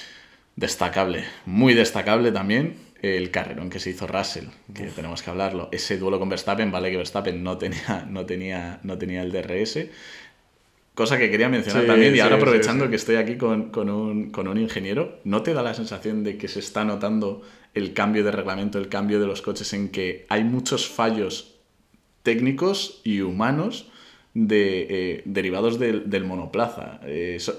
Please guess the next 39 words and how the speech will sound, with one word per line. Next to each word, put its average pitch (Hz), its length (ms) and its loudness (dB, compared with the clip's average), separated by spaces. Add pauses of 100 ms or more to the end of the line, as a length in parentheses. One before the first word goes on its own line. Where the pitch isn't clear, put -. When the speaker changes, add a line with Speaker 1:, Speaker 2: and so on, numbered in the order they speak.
Speaker 1:
es 95 140 -4
verdad 104 240 0
que 101 440 0
Red 92 240 -6
Bull 98 160 -2
ha 95 60 -4
tenido 98 240 -6
f-, 101 220 -12
fallos, 92 320 -10
no 95 100 -8
sé 95 60 -10
por 90 120 -8
qué, 87 120 -8
con 92 100 -6
el 90 80 -8
D 92 80 -6
R 90 180 -4
S 90 280 -4
siempre, 95 420 -8
históricamente, 95 680 -6
<laughs> - 0 -
no 107 120 -4
sé 92 80 -6
por 87 120 -8
qué, 98 140 -4
Speaker 2:
Sí. 110 180 -4 (380)
Speaker 1:
eh, 95 320 -2
sobre 90 200 -6
todo 95 120 -4
en 95 60 -4
los 101 100 -6
últimos 98 220 -6
años, 147 240 -4 (640)
pero 98 260 4
como 98 300 0
que 95 160 -4
hay 123 160 2
más, 127 540 0
eh, 78 260 -8